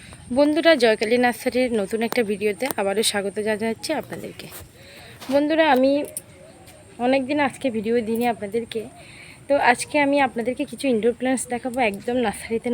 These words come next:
নতুনত্ব, একদম প্রচুর গাছগুলো ভুসি ভুসি প্ল্যান্ট হয়ে গেছে। এখানে প্রথমে আমি আপনাদেরকে ক্যালেথিয়ার এ ভ্যারাইটিটা দেখাচ্ছি। এটা আমি কিছুদিন আগেও আপনাদেরকে দেখিয়েছি, তবে গাছগুলো যে এত সুন্দর গ্রোথ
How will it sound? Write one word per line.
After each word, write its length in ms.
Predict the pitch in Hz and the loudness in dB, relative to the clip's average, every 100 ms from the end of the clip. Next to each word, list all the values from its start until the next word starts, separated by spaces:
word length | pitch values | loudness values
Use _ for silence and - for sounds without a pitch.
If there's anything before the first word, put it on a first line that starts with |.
| 220 | -2
নতুনত্ব, 400 | 196 214 220 - 262 | -2 -6 -4 -2 -2
একদম 180 | 208 220 - - | -2 -6 -8 -6
প্রচুর 320 | 247 - 302 277 220 | -6 -2 0 0 0
গাছগুলো 400 | 185 - 214 240 214 | -2 -4 -4 -4 -4
ভুসি 200 | 208 - 262 | -2 -2 -2
ভুসি 180 | 247 247 | -4 -6
প্ল্যান্ট 220 | - 254 254 | -2 0 2
হয়ে 140 | 254 247 | 0 0
গেছে। 200 | 254 269 285 - - - - - - - - 262 | -2 -6 -8 -12 -20 -20 -20 -20 -20 -20 -8 -4
এখানে 220 | 262 294 302 | 0 2 2
প্রথমে 280 | 262 277 285 262 | 0 0 2 2
আমি 120 | 254 262 | 4 2
আপনাদেরকে 440 | 208 208 226 247 247 - - - - - - - - - - - - | 0 -2 0 0 0 -2 -16 -20 -20 -20 -20 -20 -20 -20 -20 -10 2
ক্যালেথিয়ার 500 | 240 247 240 262 262 | 4 4 4 4 4
এ 20 | 202 | 4
ভ্যারাইটিটা 460 | 190 208 208 220 220 196 | 4 4 4 0 -2 -2
দেখাচ্ছি। 380 | 165 175 - 185 - - - - - 240 | -4 -10 -12 -16 -16 -20 -20 -20 -4 -2
এটা 140 | 247 294 | 4 4
আমি 120 | 277 294 | 4 2
কিছুদিন 320 | 247 - 262 269 202 | -2 -2 2 4 4
আগেও 180 | 196 254 | 4 0
আপনাদেরকে 360 | 214 220 226 247 208 | 0 -4 -4 -4 -4
দেখিয়েছি, 460 | - 247 233 - 247 - - - - - - | -4 -4 -4 -4 -8 -8 -20 -20 -20 -20 -6
তবে 180 | - 262 254 196 | 0 0 0 2
গাছগুলো 440 | 190 190 - 269 277 | 0 0 -4 -4 -2
যে 80 | 277 285 - | -2 -4 -8
এত 160 | - - 262 | -8 -6 -6
সুন্দর 320 | - 254 254 285 185 | -6 -6 -2 -2 0
গ্রোথ 220 | 220 | -2